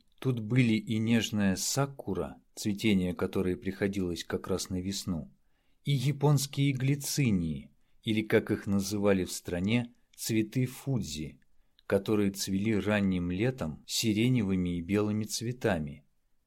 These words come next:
спускавшимися длинными переплетенными гирляндами с ветвей. Японские поэты часто сравнивали цветы фудзи с красивым водопадом.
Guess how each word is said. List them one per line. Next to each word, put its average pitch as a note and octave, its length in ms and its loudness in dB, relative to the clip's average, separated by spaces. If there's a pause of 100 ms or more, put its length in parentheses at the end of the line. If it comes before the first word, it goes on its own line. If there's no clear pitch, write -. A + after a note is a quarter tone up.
спускавшимися F2+ 1040 -2
длинными F#2 580 -2
переплетенными F2 880 -4
гирляндами F#2 720 -4
с - 160 -8
ветвей. G2 500 -6 (1040)
Японские A#2+ 720 2
поэты A2+ 560 4
часто A#2 460 0
сравнивали G2 640 2
цветы F#2+ 540 -4
фудзи F#2+ 680 -4 (240)
с - 140 -8
красивым A#2 720 2
водопадом. G2+ 720 -2